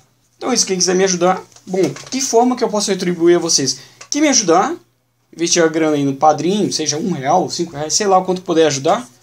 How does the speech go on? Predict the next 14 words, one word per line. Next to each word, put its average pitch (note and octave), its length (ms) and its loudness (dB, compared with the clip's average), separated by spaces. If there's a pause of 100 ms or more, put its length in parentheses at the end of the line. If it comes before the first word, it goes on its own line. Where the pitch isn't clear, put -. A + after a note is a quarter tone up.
(300)
vai A#3 140 -4
ter C#4 80 -4
direito A3+ 340 -2
a A3+ 40 0
acesso A3 380 0
aos A3 220 2
vídeos F3 420 -2
que - 100 -2
eu F3+ 40 -2
fizer F3+ 460 0 (420)
antes G#3+ 240 0
de F#3 160 -2
todo G#3+ 240 0
mundo. G3 380 0